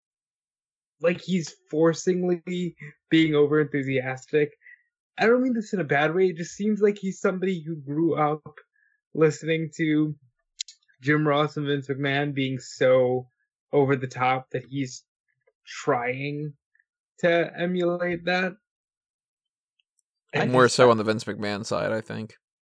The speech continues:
Speaker 2: But I, I don't see that, 'cause he was like that when he was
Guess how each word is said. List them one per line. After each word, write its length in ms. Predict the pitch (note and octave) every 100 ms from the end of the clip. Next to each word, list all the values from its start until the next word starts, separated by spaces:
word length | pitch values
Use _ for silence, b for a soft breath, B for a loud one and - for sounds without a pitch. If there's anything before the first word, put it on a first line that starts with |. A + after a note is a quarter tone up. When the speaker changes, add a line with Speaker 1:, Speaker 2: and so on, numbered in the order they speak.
| _ _ _ _ _ -
Speaker 2:
But 320 | D#3 D#3+ -
I, 80 | D3+
I 40 |
don't 200 | F3 D#3+
see 140 | - E3
that, 180 | A2
'cause 200 | - A2+ -
he 120 | D3+
was 160 | B2+
like 200 | B2+ B2
that 220 | C3 A#2 - _ _
when 180 | A#2+ A#2+
he 120 | G#2+
was 300 | A2 G#2+ -